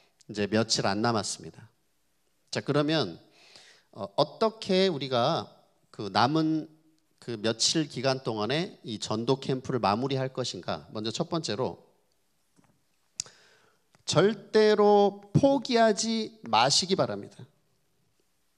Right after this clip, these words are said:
그리고 끝까지 성령의 인도를 받으시기 바랍니다.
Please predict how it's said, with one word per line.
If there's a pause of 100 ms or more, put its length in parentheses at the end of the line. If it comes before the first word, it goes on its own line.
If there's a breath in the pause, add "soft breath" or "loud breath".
(360)
그리고
끝까지 (560 soft breath)
성령의
인도를
받으시기
바랍니다.